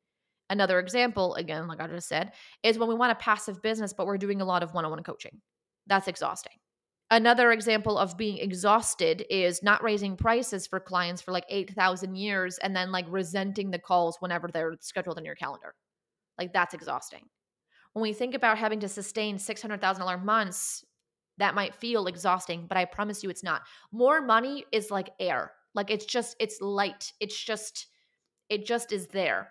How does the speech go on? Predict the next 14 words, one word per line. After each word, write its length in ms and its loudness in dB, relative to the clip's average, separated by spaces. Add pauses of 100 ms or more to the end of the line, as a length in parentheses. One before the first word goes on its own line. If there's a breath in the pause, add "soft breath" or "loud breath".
(160)
Like, 160 -4
it, 200 -8
there, 140 0
it 380 -2
feels 340 0
no 220 -4
different. 420 -4
It's 180 -6
not 160 0
heavier. 400 -2
It's 140 -6
not 180 -4
anything 420 -6
more. 540 2